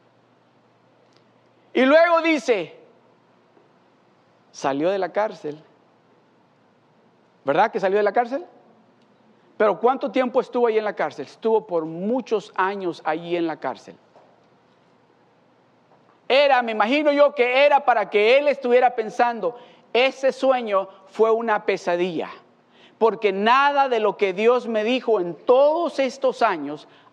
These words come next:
ha sucedido. Al contrario, todo lo que ha pasado desde que yo tuve ese sueño, desde que Dios me habló, ha, ha, ha, he tenido diferentes malas circunstancias en mi vida.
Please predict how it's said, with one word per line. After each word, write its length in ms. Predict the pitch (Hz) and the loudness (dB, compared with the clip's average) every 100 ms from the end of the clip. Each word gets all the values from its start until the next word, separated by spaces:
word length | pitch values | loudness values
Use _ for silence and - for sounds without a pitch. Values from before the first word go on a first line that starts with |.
| - | -2
ha 140 | 196 | 0
sucedido. 680 | 190 214 202 190 185 147 139 - | -2 -6 -2 -2 -2 -2 -4 -6
Al 260 | - 220 208 | 0 0 0
contrario, 680 | 202 190 190 254 247 202 175 - | -2 -2 2 2 2 -2 -6 2
todo 400 | 277 330 359 359 | 4 4 4 0
lo 180 | 330 - | 0 0
que 120 | 277 | 2
ha 120 | 262 | 2
pasado 520 | 262 208 240 226 190 | 0 0 0 2 0
desde 300 | 180 175 180 | 0 0 -2
que 120 | 175 196 | -2 0
yo 180 | 240 | 0
tuve 260 | 240 285 269 | 2 0 0
ese 160 | 254 240 | 0 0
sueño, 500 | 294 302 208 160 - - - | 2 0 0 -6 -6 -14 -4
desde 360 | 202 214 202 - | -2 0 0 -2
que 140 | 196 | -2
Dios 240 | 233 294 | 2 2
me 140 | 269 269 | 2 -2
habló, 340 | 233 254 269 - - - | 2 2 0 -4 -20 -2
ha, 260 | 208 214 - | 0 0 0
ha, 180 | 185 180 - - | -2 -4 -10 -4
ha, 120 | 196 208 - - | -2 -2 -6 -2
he 100 | 214 | 0
tenido 540 | 233 220 240 247 240 - - - | 0 -2 -2 -2 -2 -4 -20 -6
diferentes 840 | 196 - 175 185 226 214 220 185 - | -4 -2 -2 0 -4 -4 -6 -6 -6
malas 600 | 143 170 190 202 196 175 | -4 0 0 0 -4 -4
circunstancias 1120 | - 175 - 156 151 - 185 170 156 151 147 - | -4 -4 -4 -6 -6 -4 -2 -4 -6 -8 -8 -8
en 200 | 147 143 | -4 -4
mi 120 | 135 | -4
vida. 380 | 135 107 101 | -6 -8 -12